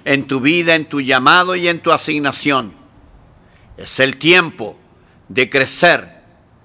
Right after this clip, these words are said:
de avanzar, tiempo de comunicar con denuedo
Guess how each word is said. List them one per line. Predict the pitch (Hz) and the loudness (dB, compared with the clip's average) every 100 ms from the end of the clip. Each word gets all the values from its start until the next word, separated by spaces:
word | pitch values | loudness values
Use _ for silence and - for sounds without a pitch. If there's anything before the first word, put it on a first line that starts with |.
| _ | _
de | 104 131 | 2 2
avanzar, | 135 139 131 - 165 113 - _ _ _ _ _ 151 | 4 0 -2 0 0 0 -10 _ _ _ _ _ 0
tiempo | 180 196 180 - 113 82 _ _ _ | 4 4 2 -6 -10 -10 _ _ _
de | 101 135 | -4 -2
comunicar | 147 139 147 147 143 170 175 165 | 0 0 0 0 2 2 2 0
con | 160 160 | -4 -2
denuedo | 147 156 160 190 170 127 | 0 2 4 4 4 -2